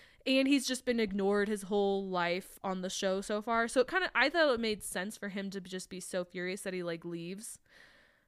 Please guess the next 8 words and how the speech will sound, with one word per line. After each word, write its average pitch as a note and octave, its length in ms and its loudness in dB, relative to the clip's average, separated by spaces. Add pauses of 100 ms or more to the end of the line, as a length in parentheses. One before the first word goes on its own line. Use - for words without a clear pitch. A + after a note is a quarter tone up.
(400)
And, C4 440 4 (520)
and B3 160 2
I B3 120 2
think C4+ 220 -2
it A#3+ 140 2
would A3+ 180 0
have G#3+ 120 0
also G#3 560 -2